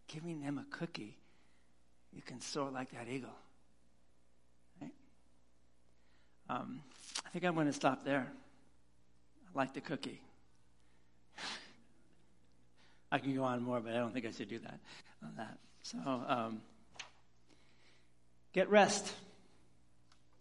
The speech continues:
We need, we all need rest, but rest in the Lord, 'cause he'll, he'll give you the strength, and you will soar like an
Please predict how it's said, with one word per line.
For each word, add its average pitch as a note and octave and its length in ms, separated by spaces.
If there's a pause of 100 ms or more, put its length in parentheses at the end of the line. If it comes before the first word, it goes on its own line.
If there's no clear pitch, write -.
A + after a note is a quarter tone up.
(180)
We C#3 120
need, C#3 140
we D3+ 100
all D3 140
need D#3+ 220
rest, - 440 (960)
but B2 120
rest C3+ 260
in D3 100
the C3+ 80
Lord, B2 320 (2250)
'cause - 140
he'll, B2+ 200 (140)
he'll C3+ 120
give B2+ 220
you B2+ 80
the B2 100
strength, A2 400 (1400)
and B2 100
you C3 140
will B2+ 140
soar A#2 320
like G2+ 220
an - 60